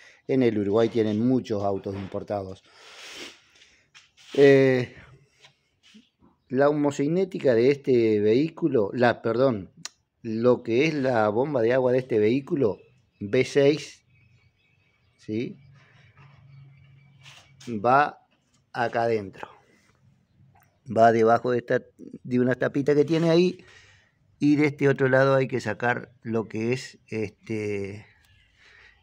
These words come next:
el tensor. Es cadenero, no es con correa. Este, he visto unos videos, este, así que bueno, vamos a cambiarla. Nunca trabajé con un vehículo de esto. Sé que hay que sacar el soporte, levantar un poquito el motor,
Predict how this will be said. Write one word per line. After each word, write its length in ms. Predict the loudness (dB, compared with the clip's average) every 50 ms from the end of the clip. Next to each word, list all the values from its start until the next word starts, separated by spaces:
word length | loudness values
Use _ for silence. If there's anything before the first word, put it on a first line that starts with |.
| _ -2
el 220 | 0 0 0 2
tensor. 560 | 0 0 0 0 -2 -6 -6 -6 -6 -8 -12 _ _ _ _ _ _ _ _ _ -4
Es 160 | -4 -4 -4
cadenero, 720 | -2 -2 0 2 2 2 2 0 0 0 2 0 0 0 -4 -12 _ -14
no 380 | -10 -8 -6 -4 -2 0 2 0
es 200 | 0 0 -4 -2
con 240 | 0 0 0 0
correa. 500 | 0 -2 -2 0 2 4 4 4 4 2 -2 _ _ _ -20 -20 -20 -20 -20 _ _ -20 -20 _ _ _ _ _
Este, 800 | -4 0 2 2 2 0 -2 -4 0 2 2 2 2 -2 -8 _ -2
he 160 | 0 2 2
visto 200 | 2 2 0 0
unos 220 | 0 0 0 -2
videos, 560 | -2 -2 2 4 4 4 4 2 0 -2 -10 -20 _ _ _ _ _ _ -10
este, 360 | -8 -8 -8 -8 _ -6 -6
así 200 | -6 -6 -6 -8
que 100 | -4 -2
bueno, 260 | -2 0 0 0 0 0
vamos 300 | -2 0 0 -2 -2 -2
a 120 | -4 -4
cambiarla. 680 | -4 -4 -4 -2 2 4 4 4 4 0 -2 -6 -8 _ _ _ -20 -20 -20 -16
Nunca 800 | -10 -6 -2 0 2 2 2 2 2 0 2 4 4 4 2 2
trabajé 400 | -4 -4 -4 -4 -2 -4 -6 -6
con 140 | -6 -6 -6
un 100 | -6 -6
vehículo 380 | -6 -6 -6 -6 -4 -2 0
de 100 | 0 0
esto. 380 | 0 -2 0 0 -2 -2 -2 -6 -14
Sé 200 | -12 -10 -10 -6
que 100 | -4 -4
hay 80 | -6
que 140 | -4 -6 -8
sacar 340 | -8 -6 -4 -2 -2 -2 -2
el 80 | -6 -4
soporte, 640 | -4 -4 -4 0 2 4 4 4 4 2 -4 -8
levantar 460 | -6 -6 -6 -6 -6 -6 -4 -4 -4 -4
un 100 | -6 -8
poquito 380 | -10 -10 -10 -12 -10 -8 -6
el 60 | -6
motor, 500 | -4 -4 -6 -2 0 2 2 2 0 -2